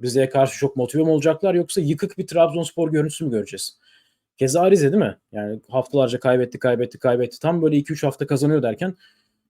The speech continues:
geçen hafta Sivas'a karşı öne de geçtiği maçı kaybetti. Yani iki tane, e, kapalı kutu var karşımızda. İki tane istikrar problemi olan bir takım net bir şekilde. O yüzden bir kere bu geniş bütçeler için, formül, formül, e, yapanlar için, formülcüler için haftanın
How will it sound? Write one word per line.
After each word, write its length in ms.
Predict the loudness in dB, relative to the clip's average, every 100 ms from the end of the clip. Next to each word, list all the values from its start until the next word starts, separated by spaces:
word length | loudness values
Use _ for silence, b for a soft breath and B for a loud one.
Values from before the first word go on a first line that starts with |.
| 0
geçen 240 | 0 2
hafta 220 | -2 -4
Sivas'a 340 | -2 0 0 0
karşı 260 | 0 0
öne 220 | 0 2
de 100 | 4
geçtiği 280 | 4 2 -2
maçı 220 | -8 -6
kaybetti. 400 | -4 -2 -2 -4
Yani 320 | -4 0 -2 -2 B B B B B _ _
iki 200 | -6 0
tane, 340 | 4 6 6 4
e, 460 | 4 4 4 2
kapalı 340 | 0 2 2 2
kutu 160 | 2
var 180 | 4 4
karşımızda. 460 | 0 -6 -8 -12 -10
İki 160 | -6
tane 220 | -4 -2
istikrar 440 | -2 -4 -4 -2 0
problemi 280 | -2 -2 0
olan 220 | 0 -2
bir 40 |
takım 300 | -4 -10 -12 -10
net 200 | -8 -6
bir 40 | -8
şekilde. 320 | -12 -8 -6
O 60 | -6
yüzden 280 | -2 -4
bir 80 | -4
kere 220 | -2 0
bu 200 | 0 -2 -8 _ _ _ _ _ _ -6
geniş 300 | 0 0 -2
bütçeler 320 | -4 -2 0
için, 280 | -2 -8 -12 -16 _ _ _ _ _ -4
formül, 480 | -2 2 0 0 -4
formül, 520 | 0 2 4 0 -2
e, 280 | -4 -2 -2
yapanlar 380 | -2 -2 -4
için, 140 | -6 -10
formülcüler 520 | -2 0 0 0 -2
için 180 | -2 -6
haftanın 600 | -4 -4 -2 -2 -2